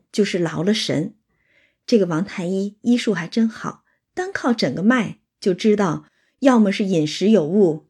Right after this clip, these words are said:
要么就是劳了神思。王太医接着说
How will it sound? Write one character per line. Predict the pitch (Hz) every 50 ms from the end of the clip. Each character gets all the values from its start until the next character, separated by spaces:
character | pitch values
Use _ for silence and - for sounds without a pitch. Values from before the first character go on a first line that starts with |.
| _
要 | - 185 180
么 | 170 160 156
就 | - 170
是 | 160 - 160
劳 | 147 - 156 156 135
了 | 156 175 175
神 | - - - 147 165
思。 | - - - 165 160 175 - _ _ _ _ _ _ _ _ _ _ _ _ _ _ _ _ _ _ _ _ _ _ _ _ _ _ _ _ _ _ _ _ _
王 | - 196 202
太 | 208 226 220
医 | 220 214
接 | 214 - 208 196
着 | 190 180
说 | - - 190 180 190 196 -